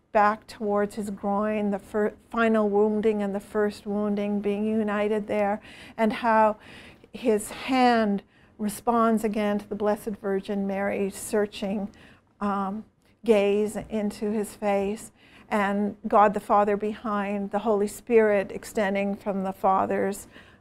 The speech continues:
uh, lips towards the Son's head, uh, God the Father holding up his Son, the acceptability of the Son's sacrifice. So this is sort of a,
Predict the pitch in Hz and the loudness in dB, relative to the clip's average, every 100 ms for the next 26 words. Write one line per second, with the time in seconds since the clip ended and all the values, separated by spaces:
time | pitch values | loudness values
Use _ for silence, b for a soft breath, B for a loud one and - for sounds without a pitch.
0 | - 196 202 220 214 - - - 226 208 | -8 -4 0 4 2 2 -12 -14 -6 -2
1 | 208 208 208 - 208 - 202 196 208 208 | 0 -2 -4 -6 -6 -4 -4 -2 -4 -4
2 | - 196 196 202 202 - B B B 202 | -8 -4 -2 -2 -4 -10 B B B -4
3 | 190 196 - 220 208 208 208 202 202 220 | -4 -4 -6 0 0 0 0 2 0 -2
4 | 214 208 202 196 220 196 - 190 202 202 | -2 -2 -4 -4 -6 -8 -6 -4 -4 -6
5 | - 226 208 214 196 202 208 220 202 214 | 0 0 0 -2 0 0 0 0 -2 -6
6 | 214 208 202 196 - 190 202 202 - 185 | -6 -6 -4 -6 -4 -4 -4 -8 -4 -4
7 | 208 247 226 247 233 214 - B B - | 0 2 2 0 0 -2 -4 B B 2
8 | 233 208 214 208 | 2 2 0 0